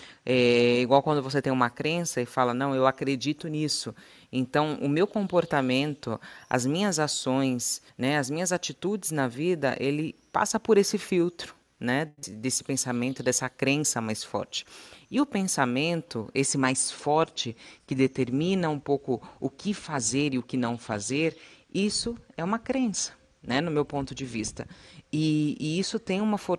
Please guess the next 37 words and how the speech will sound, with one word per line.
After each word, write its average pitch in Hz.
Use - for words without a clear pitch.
uma, 131
uma 127
grandeza 135
e 127
uma 131
força 151
que 156
vai 165
condicionar 190
as 170
suas 165
ações. 131
Porque 151
às 147
ve-, 156
às 139
vezes 147
a 151
gente 147
pensa, 120
né, 156
é, 131
"Não, 165
eu 156
não 196
vou 160
pensar 139
isso 139
ou 131
não 143
vou 156
fazer 139
determinada 123
coisa 165
porque -
vai 143
que 165